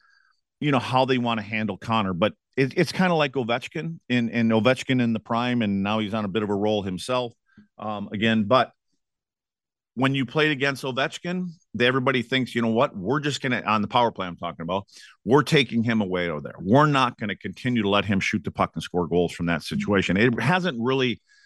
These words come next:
paid off because he, <laughs> you know, he, he's chasing down the all-time goal record. I think he's got goals in six or seven straight games now. But, um, anyway, <clears throat> you know, so when you play against McDavid, he, he's proven that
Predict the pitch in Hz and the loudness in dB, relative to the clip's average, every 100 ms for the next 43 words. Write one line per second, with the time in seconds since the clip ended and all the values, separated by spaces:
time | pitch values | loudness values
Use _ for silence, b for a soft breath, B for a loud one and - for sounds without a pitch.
0 | b b b _ - 127 113 120 160 131 | b b b _ 0 2 4 2 0 -6
1 | 113 104 110 101 - - 190 151 104 107 | -8 -4 -2 -4 -8 -2 2 4 2 -2
2 | 156 127 110 120 - 139 127 123 110 117 | -2 -2 -2 -2 2 0 0 -2 0 0
3 | 110 107 107 107 101 95 135 127 90 b | 0 -2 -4 -4 -6 0 0 0 -2 b
4 | b b b b 104 95 101 101 104 101 | b b b b -2 0 2 0 0 -6
5 | 98 - 101 98 87 101 98 87 90 82 | -6 0 0 0 0 2 2 -2 -6 -4
6 | 107 - 85 98 92 87 - 95 76 95 | -6 -6 -4 0 0 0 0 0 2 2
7 | 117 82 78 90 87 90 _ b b b | 2 0 -4 -4 -2 -4 _ b b b
8 | - 101 98 95 92 80 _ _ _ _ | 0 2 4 2 -2 -6 _ _ _ _
9 | _ _ - - 156 156 123 98 _ - | _ _ -18 -4 0 2 2 0 _ -14
10 | - 117 - _ 147 139 127 - 135 127 | -10 -10 -12 _ 0 2 2 0 0 0
11 | 117 _ _ _ 117 123 123 - 135 131 | -2 _ _ _ -6 -4 -4 0 2 2
12 | 120 120 110 107 147 170 139 110 110 _ | 2 -2 -4 -4 0 0 2 0 -4 _
13 | _ _ _ _ _ _ _ _ - - | _ _ _ _ _ _ _ _ -20 -10
14 | - 113 175 - - 185 127 113 113 107 | -8 0 0 2 4 4 4 2 2 0